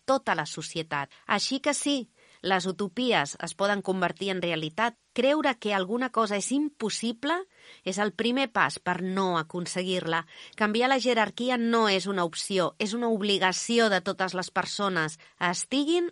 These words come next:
on estiguin. Un cop que obrim els ulls i veiem la desigualtat, no tenim excusa per no lluitar contra ella. I tot això són paraules, com dèiem, eh,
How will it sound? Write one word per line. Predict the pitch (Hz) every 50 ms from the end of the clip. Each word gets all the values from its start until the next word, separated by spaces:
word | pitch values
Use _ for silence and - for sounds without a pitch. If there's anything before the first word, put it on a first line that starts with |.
| _ -
on | - 220 208 202 190 -
estiguin. | 180 175 - - - 202 202 165 160 160 151 139 143 _ _ _ _ _ _ _ -
Un | 196 196 185
cop | 180 - 240 247 - -
que | - 262
obrim | 220 226 214 196 190
els | 170 165 156 -
ulls | 180 170 160 151 - - _ - - - - - -
i | 196 185
veiem | 185 190 202 220 240
la | 262 254 247
desigualtat, | 220 190 208 185 185 185 180 180 208 220 226 _ -
no | - 226 233 269 302 -
tenim | 302 294 294 311 302
excusa | 302 - - - - _ - - 208 185 180 156 165 151 147 143 - _ _ _ _ _ _ -
per | - 165 156 160
no | 165 165 165
lluitar | 165 170 175 170 165 - 175 160 160
contra | - 170 165 165 160 160 156 156 156
ella. | 151 151 147 147 143 139 135 - _ _ - -
I | 202 208 -
tot | 226 226 262 254
això | 233 - 254 247 247 254 247
són | - 220 208 208 -
paraules, | 196 190 190 190 196 202 214 226 - - - -
com | 185 175 175 175
dèiem, | 170 175 185 190 202 214 226 240 254 254 262 277 277
eh, | - _ _ - - 185 175 170 170 165